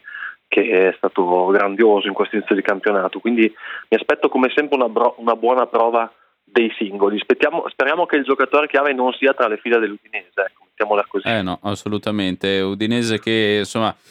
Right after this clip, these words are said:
Speaker 2: eh, con Riunic ha trovato una sua solidità, almeno all'inizio di questa stagione. Intanto l'ascoltatore ti risponde: "Sì, sono due,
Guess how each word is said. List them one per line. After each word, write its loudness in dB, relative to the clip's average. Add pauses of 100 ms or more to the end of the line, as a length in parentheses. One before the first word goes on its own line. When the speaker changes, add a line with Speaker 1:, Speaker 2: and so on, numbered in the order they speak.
(240)
Speaker 2:
eh, 0
con -2
Riunic 0
ha 2
trovato -2
una 0
sua -6
solidità, -2
almeno -4
all'inizio -2
di -10
questa -4
stagione. -2
Intanto -4
l'ascoltatore -4
ti -4
risponde: -2
"Sì, -4
sono -4
due, 0